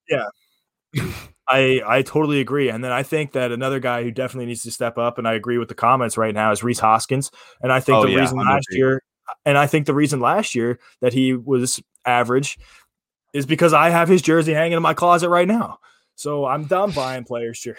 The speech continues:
Speaker 1: <laughs> I'm done buying players jerseys. But in all seriousness, I do think Rhys Hoskins needs to step up this year with the stick. Uh, obviously, we don't really care what he does at first base. Um, I think we just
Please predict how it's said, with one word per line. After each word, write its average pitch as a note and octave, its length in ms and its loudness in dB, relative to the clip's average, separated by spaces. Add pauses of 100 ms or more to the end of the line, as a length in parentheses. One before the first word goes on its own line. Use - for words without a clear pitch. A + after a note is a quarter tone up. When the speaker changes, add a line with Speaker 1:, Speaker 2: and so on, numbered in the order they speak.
Speaker 1:
<laughs> - 80 -12
I'm C#3 120 -6
done C#3+ 320 -2
buying B2+ 280 0
players A2 360 -4
jerseys. A2 440 -6 (360)
But C#3+ 100 4
in D#3+ 100 4
all F3 140 6
seriousness, C3 480 2
I B2 80 2
do C3+ 160 4
think B2+ 240 -4
Rhys B2 140 -2
Hoskins A#2+ 420 -2
needs A2+ 160 -6
to G#2+ 60 -10
step A2+ 260 -2
up A2 160 0
this A2 180 -8
year G#2+ 120 0
with G#2+ 140 -2
the - 40 -12
stick. - 400 -6 (400)
Uh, A2 60 -2
obviously, A#2 500 4
we A2+ 80 2
don't A2+ 120 0
really G#2 140 -2
care A2 200 -2
what G#2+ 100 2
he G#2+ 60 -4
does G#2 280 -2
at G2 60 -8
first G#2+ 340 -4
base. G2 400 -4 (540)
Um, G#2 540 -2
I G#2+ 100 -6
think A2+ 280 -4
we A2+ 100 0
just G2+ 260 -6